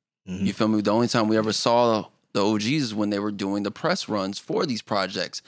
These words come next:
Speaker 1: Right.
Speaker 2: that they were doing. And then they can go in seclusion, for three, six months and then be back out,
Speaker 1: Mm-hmm.
Speaker 2: back on set for their next thing.
Speaker 1: Not no more.
Speaker 2: Twenty-four seven, it's, it's go time.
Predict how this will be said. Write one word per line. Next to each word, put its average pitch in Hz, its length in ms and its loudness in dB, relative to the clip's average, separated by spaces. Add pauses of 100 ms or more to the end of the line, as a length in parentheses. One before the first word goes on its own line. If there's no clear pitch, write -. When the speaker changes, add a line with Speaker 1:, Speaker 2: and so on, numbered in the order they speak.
Speaker 1:
Right. - 100 -10
Speaker 2:
that 107 120 2
they 104 120 4
were 98 160 2
doing. 98 260 0
And 95 80 -2
then 104 80 0
they 98 80 0
can 98 200 -2
go 104 280 4
in 101 60 0
seclusion, 143 720 0 (320)
for 87 100 -8
three, 135 880 -2
six - 320 -4
months 135 600 0
and 104 160 0
then 107 160 2
be 101 120 -4
back 107 260 0
out, 117 280 2 (160)
Speaker 1:
Mm-hmm. 98 300 0
Speaker 2:
back 92 180 0
on 113 100 2
set 123 220 2
for 143 80 2
their 147 200 0
next 156 340 0
thing. 90 260 -4 (800)
Speaker 1:
Not 80 240 -8
no 85 60 -6
more. 92 80 -4
Speaker 2:
Twenty-four 120 520 4
seven, 120 460 2
it's, - 280 -4
it's 98 200 -6
go 127 240 6
time. 92 400 -2